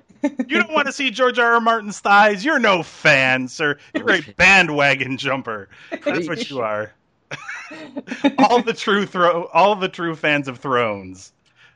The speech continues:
Speaker 1: They've, they've
Speaker 2: Wanna
Speaker 1: got
Speaker 2: see them thighs. Absolutely.
Speaker 1: <laughs> They've got tattoos of his thighs on their
Speaker 2: I wanna know what temperature it is there, man. That's how much I love those books.
Speaker 1: <laughs>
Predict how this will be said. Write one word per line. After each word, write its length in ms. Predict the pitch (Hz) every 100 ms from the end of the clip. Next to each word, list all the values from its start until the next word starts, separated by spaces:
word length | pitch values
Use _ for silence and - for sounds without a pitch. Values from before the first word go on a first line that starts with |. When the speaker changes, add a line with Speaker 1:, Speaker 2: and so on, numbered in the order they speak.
| _
Speaker 1:
They've, 260 | 139 165 156
they've 160 | 175
Speaker 2:
Wanna 60 | 220
Speaker 1:
got 200 | 190 180
Speaker 2:
see 60 | 110
them 120 | 95
thighs. 560 | - 98 92 90 - -
Absolutely. 640 | 113 120 87 95 98 90 -
Speaker 1:
<laughs> 40 |
They've 220 | 190 208
got 260 | 185 165 -
tattoos 680 | 170 160 151 - 208 202 143
of 80 | 123
his 220 | 120 -
thighs 380 | 123 110 107 107
on 160 | 107
their 180 | 101 101 95
Speaker 2:
I 80 | 151
wanna 180 | 147
know 160 | 127 117
what 160 | 110 -
temperature 420 | 127 113 113 101
it 80 | 95
is 180 | 87
there, 180 | 95 92
man. 200 | 90 95
That's 140 | 110 -
how 120 | 104
much 200 | 95 87
I 100 | 95
love 180 | 87 76
those 140 | 76
books. 300 | - 85 -
Speaker 1:
<laughs> 40 | 240